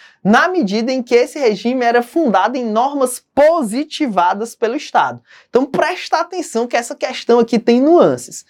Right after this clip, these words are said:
Seria incompatível com o positivismo jurídico a postura do juridista que apresentasse críticas ao apartheid,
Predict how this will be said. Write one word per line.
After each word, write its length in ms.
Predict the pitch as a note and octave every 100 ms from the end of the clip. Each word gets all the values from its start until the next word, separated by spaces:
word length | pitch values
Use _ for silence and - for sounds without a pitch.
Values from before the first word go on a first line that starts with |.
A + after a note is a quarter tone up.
| _ - _
Seria 720 | - - E4 D#4+ G#3+ D3+ D3 _ -
incompatível 1400 | G4 B4 B4 - A#3+ A#3+ A3+ A3+ - - G3 F#3 A3+ C#4 _ _ -
com 340 | D#4+ F4 D#4+
o 60 | C#4+
positivismo 960 | D4 D#4+ E4 D4+ D4+ A#3+ G#3+ G3+ G3+
jurídico 500 | G#3+ D4+ A#3 G3 - _ _ - - -
a 140 | C4+ F4
postura 500 | E4+ C#4 - B3+ A#3
do 160 | B3+
juridista 1000 | B3+ B3+ G#3 A3 - _ - - - G#3
que 400 | - - A#3+ A#3
apresentasse 1040 | C4 D4 E4+ C#4+ A#3+ B3+ B3 F3 F3+ - - _
críticas 880 | - D4 F#4 G#4 - F#4 - F4+ F4+ - A#3
ao 240 | C#4+ D#4+
apartheid, 880 | C#4+ C#4+ D#4+ - C#4 F3 F3+ F#3